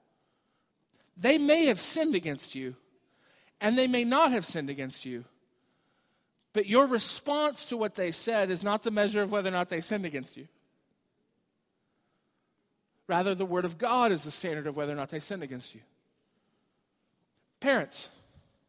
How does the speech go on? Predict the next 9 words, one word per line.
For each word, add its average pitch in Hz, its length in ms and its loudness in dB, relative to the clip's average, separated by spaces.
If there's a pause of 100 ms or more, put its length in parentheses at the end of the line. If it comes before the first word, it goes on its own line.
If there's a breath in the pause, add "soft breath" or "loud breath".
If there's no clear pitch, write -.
(960)
you 202 100 -6
have 254 260 2
a 220 60 -4
standard 214 680 -4
given 262 340 0
to 262 160 -6
you 226 160 -2
by 170 260 0
God 165 460 -2